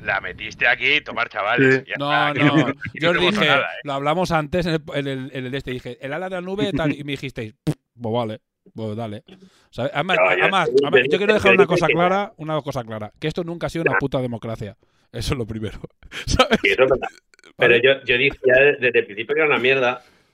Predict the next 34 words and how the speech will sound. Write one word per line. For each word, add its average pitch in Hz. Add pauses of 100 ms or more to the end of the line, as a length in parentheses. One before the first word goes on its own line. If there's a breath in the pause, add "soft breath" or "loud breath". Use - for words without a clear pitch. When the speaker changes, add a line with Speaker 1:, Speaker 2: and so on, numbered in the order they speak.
Speaker 4:
y 117
aquí, 123
yo 117
no 131
sé 147
si 147
habéis 123
visto 117
la 104
serie 110
sense 101
eight, 104 (480)
pero 92
Speaker 2:
No, -
Speaker 4:
es 135
de 135
Speaker 2:
la, 135
Speaker 4:
las 131
Speaker 2:
la, 135
Speaker 4:
Wachowski. 120
Speaker 2:
la 127
tengo 160
pendiente. 139 (560)
Speaker 4:
Y 147
va 139
de 185
lo 151
mismo. 202
Speaker 3:
Mm. 117 (340)
Speaker 4:
Y 139
es 170
mala. 160 (100)
Es 131
decir, 113